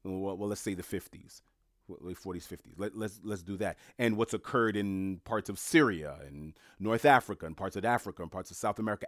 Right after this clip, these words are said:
as we speak. And you take in all that data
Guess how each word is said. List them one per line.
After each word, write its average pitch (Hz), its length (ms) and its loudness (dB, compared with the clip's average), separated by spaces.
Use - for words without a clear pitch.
as 120 280 4
we 117 200 0
speak. - 640 -6
And 110 160 2
you 120 80 2
take - 380 2
in 135 120 8
all 123 140 8
that 104 280 2
data 98 260 0